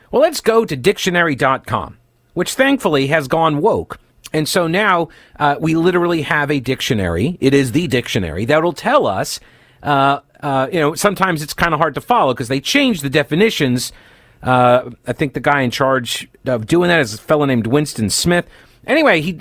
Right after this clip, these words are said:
so he'll just, like, change words and stuff. And so you gotta be, you gotta kinda monitor it every day. Every day you gotta read the whole dictionary just to make sure that a word, uh, doesn't mean something bad now when it might have meant something good yesterday. Anyway,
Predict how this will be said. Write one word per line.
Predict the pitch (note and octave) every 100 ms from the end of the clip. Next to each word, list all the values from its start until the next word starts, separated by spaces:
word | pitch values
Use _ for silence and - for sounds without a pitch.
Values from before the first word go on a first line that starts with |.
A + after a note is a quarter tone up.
| G#3
so | E3 G3+
he'll | G3+
just, | F3 -
like, | F3+
change | - G3 G3 C#3
words | D3+ D3+ D#3 C#3+ D#3
and | C#3+
stuff. | D#3 C#3+ -
And | C3+
so | D#3
you | E3+
gotta | B3 A3
be, | G3+
you | F#3
gotta | G#3 A#3+ F3+ _ -
kinda | G#3 E3
monitor | E3 G3 F#3+ D#3+
it | D3+
every | C#3+ C3
day. | C3+ F2+
Every | C3 A3 A#3
day | G#3
you | D3
gotta | C3+ C3
read | D3 A#2
the |
whole | C#3 C#3+
dictionary | C3 - G2+ D#2 -
just | E3 -
to | F#3
make | F3 -
sure | - D3 C#3 - - - -
that | B2
a |
word, | B2 D#3 D3+ C3+ - _ _ -
uh, | C#3 B2+ A2+
doesn't | A#2 D#3 C3 C#3+ B2+ _ _ -
mean | D3 D#3+
something | - D3+ B2+ A2+
bad | G#2 F3+ F3+ A#2
now | A#2 A2
when | G#2+ A#2+
it | A#2+
might | B2+ C3
have | A#2+ -
meant | B2+ A#2
something | - A#2 A#2 G#2
good | A2 G2+ G2+
yesterday. | D#3 - B2+ E2+ E2
Anyway, | G3+ D4+ C#3+